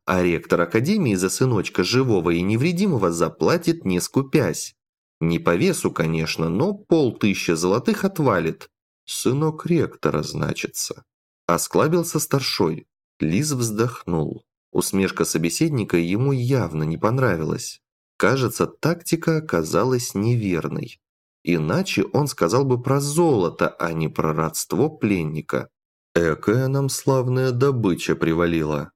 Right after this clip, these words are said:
продолжил старшой. «Сам потомок мерзкого богохульника Архимага. Пущай теперь поработает во благо народа в наших шахтах».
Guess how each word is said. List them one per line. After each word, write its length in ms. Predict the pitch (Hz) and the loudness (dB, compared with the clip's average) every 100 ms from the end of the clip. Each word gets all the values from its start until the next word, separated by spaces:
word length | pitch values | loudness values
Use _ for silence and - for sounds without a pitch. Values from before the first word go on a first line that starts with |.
| _ | _
продолжил 560 | - 85 82 78 78 78 | 0 2 2 -2 -2 -4
старшой. 640 | - 117 120 - 82 - _ _ _ _ - | 0 0 0 0 0 -2 _ _ _ _ -6
«Сам 420 | - 82 78 71 | -2 0 0 0
потомок 720 | 76 - - 127 131 87 - | -2 0 2 2 2 -2 -2
мерзкого 640 | 80 78 80 - - 135 | -2 0 0 -2 0 0
богохульника 960 | 131 95 80 80 - 80 78 78 78 98 | 2 0 0 -2 0 0 0 -2 0 0
Архимага. 920 | 98 - 135 147 147 87 78 - - _ _ _ _ _ - | 0 -2 -2 0 0 -2 -2 -6 -8 _ _ _ _ _ 0
Пущай 420 | 175 - 87 78 | 0 2 0 0
теперь 320 | 78 - 80 | 0 -2 0
поработает 720 | - 82 80 123 160 87 82 | 0 0 2 0 0 0 0
во 140 | 85 78 | 0 2
благо 360 | 85 80 82 | 0 0 0
народа 520 | 90 110 107 80 78 | 2 2 2 0 -2
в 120 | 76 95 | -2 -2
наших 440 | 85 78 117 113 | -2 -2 -4 -2
шахтах». 760 | - 160 92 - 85 - - | 0 0 0 -2 -4 -4 -10